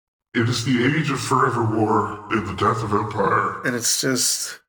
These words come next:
Speaker 2: gonna get worse. Do you, like, <sighs> there's a part of me that thinks, like, one, obviously, like, this is for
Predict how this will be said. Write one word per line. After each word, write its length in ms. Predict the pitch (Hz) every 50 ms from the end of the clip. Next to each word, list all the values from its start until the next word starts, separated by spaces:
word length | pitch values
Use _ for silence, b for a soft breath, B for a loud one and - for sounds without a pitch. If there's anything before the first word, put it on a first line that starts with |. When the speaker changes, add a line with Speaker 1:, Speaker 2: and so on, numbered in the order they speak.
| _ _
Speaker 2:
gonna 140 | - 185 190
get 220 | 208 175 143 123
worse. 560 | 120 139 165 175 180 185 - - - - - - B B B B B B B -
Do 80 | 202
you, 200 | 247 359 403 392 -
like, 360 | 180 214 220 220 220 - - - - -
<sighs> 180 | - - - -
there's 200 | 190 226 294 269
a 60 | - -
part 260 | - - 185 180 180
of 160 | 196 190 185
me 140 | 202 214 208
that 180 | 190 180 151
thinks, 320 | - 175 160 156 151 - -
like, 280 | 175 156 143 135 123 - _ _ _ _ _ _ _
one, 340 | - 226 220 196 170 156 147
obviously, 640 | 147 165 170 160 156 143 127 - - 139 127 127 120
like, 320 | 131 135 123 120 117 - _ _ _ _ _ _
this 160 | 131 123 127
is 120 | 139 135
for 540 | - - 151 147 143 143 147 165 160 - -